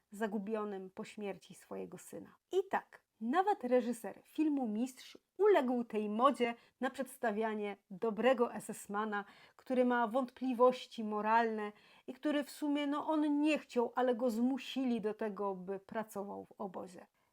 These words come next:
Inną, równie absurdalną sceną jest scena, w której główny bohater w ramach kary zostaje powieszony na tak zwanym słupku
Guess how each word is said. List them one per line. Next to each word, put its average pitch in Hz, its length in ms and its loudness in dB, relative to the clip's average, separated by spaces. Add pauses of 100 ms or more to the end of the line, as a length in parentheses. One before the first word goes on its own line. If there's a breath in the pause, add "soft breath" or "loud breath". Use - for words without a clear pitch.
Inną, 269 480 4
równie 285 320 2
absurdalną 240 640 0
sceną 240 520 -2
jest 233 200 -4
scena, 240 440 0
w - 40 -10
której 233 300 -2
główny 247 340 0
bohater 226 520 -2 (240 loud breath)
w 190 80 -4
ramach 240 320 2
kary 233 400 2
zostaje 220 640 2
powieszony 214 600 -4
na 196 100 -4
tak 190 160 -8
zwanym 202 400 -2
słupku 294 600 -4